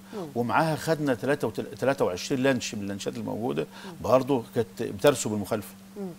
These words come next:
Speaker 1: في حال إن هو ما دفعش، خلاص الوزارة بتتحفظ على الع-، العائمة دي خلاص
Speaker 2: آه، يفضل
Speaker 1: بقيمتها أيا ما يكون قيمتها.
Speaker 2: يفضل متحفظ عليه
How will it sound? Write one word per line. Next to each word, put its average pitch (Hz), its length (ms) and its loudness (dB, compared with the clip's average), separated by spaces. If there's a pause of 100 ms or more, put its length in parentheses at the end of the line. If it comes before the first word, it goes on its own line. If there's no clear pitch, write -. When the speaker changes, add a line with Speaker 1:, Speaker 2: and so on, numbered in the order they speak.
(360)
Speaker 1:
في 240 120 2
حال 247 260 2
إن 226 120 2
هو 226 100 2
ما 214 100 2
دفعش، 214 540 0
خلاص 220 320 0
الوزارة 214 320 2
بتتحفظ 226 560 -2
على 175 120 -4
الع-، 160 180 -4
العائمة 175 560 0
دي 190 140 -4
خلاص 240 420 0
Speaker 2:
آه، 143 140 10
يفضل 180 240 10
Speaker 1:
بقيمتها 262 440 4
أيا 262 140 4
ما 240 140 2
يكون 247 220 0
قيمتها. 151 240 8
Speaker 2:
يفضل 170 200 8
متحفظ 151 400 2
عليه 156 260 2